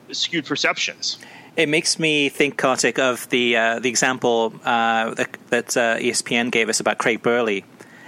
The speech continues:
Speaker 2: in terms of his analysis and when he goes to a stadium, what he does. I don't know if you remember that.
Speaker 1: Yeah. Oh, yeah. I, re-, I remember it well. And it is, again, I think, uh, I had a conversation,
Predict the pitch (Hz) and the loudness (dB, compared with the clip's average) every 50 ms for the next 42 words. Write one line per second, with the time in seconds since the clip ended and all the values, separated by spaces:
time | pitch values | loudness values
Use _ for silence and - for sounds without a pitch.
0 | - - 120 123 117 - 139 123 120 - 123 117 - - 147 127 - 135 120 120 | -8 -4 -4 0 2 2 0 2 2 0 0 0 0 0 0 0 2 2 2 2
1 | 117 110 110 113 - - 113 110 107 - - - - - - 117 113 110 120 120 | 2 2 0 0 0 0 0 0 -2 -2 -2 -4 -4 -2 -2 0 0 0 0 0
2 | 120 135 113 - 131 120 - - 120 117 110 - - 123 110 110 110 110 107 104 | 0 0 2 2 2 2 2 0 0 0 0 0 0 0 0 2 0 0 0 -2
3 | 110 110 107 113 113 131 113 110 - 113 107 104 110 - - - - - - - | -2 -2 0 0 0 0 -2 0 0 -2 -2 -2 -4 -6 -6 -8 -12 -14 -8 -6
4 | 110 110 107 - 110 110 107 110 104 104 104 104 101 101 - - - - - - | -4 -4 -2 -2 -2 0 0 0 0 0 0 0 0 -2 -4 -8 -16 -20 -20 -20
5 | - - - - - - 151 170 143 98 - - - - 180 208 214 214 202 151 | -20 -20 -20 -16 -6 -2 0 0 0 -2 -4 -6 -2 0 2 2 2 2 0 0
6 | 117 95 87 - - - - - - - - - - - - - 139 165 175 170 | -2 -4 -6 -8 -10 -14 -14 -14 -16 -16 -18 -20 -20 -8 -2 0 0 0 0 0
7 | - 156 160 170 156 160 160 151 151 135 123 123 135 143 147 - - - - - | 0 0 0 0 0 0 -2 -2 -2 -4 -2 0 -2 -2 -2 -4 -10 -20 -20 -20
8 | - - - 165 170 170 160 - - 135 131 131 131 131 131 131 127 120 - - | -10 -4 -2 -2 0 -2 -2 0 0 0 2 2 0 0 0 0 0 -2 -4 -2
9 | - 131 117 113 135 139 143 135 120 110 - - - - - 113 127 123 - 135 | -2 -2 0 2 2 2 2 2 0 -2 -6 -10 -10 -4 -2 0 0 0 0 0
10 | 127 113 - 113 110 110 127 147 143 131 - 135 127 120 113 - 127 123 117 - | -2 0 0 0 0 0 2 0 0 0 0 0 -2 -2 -2 0 0 0 0 0
11 | 117 107 107 104 104 104 | -2 -2 -2 -2 -4 -6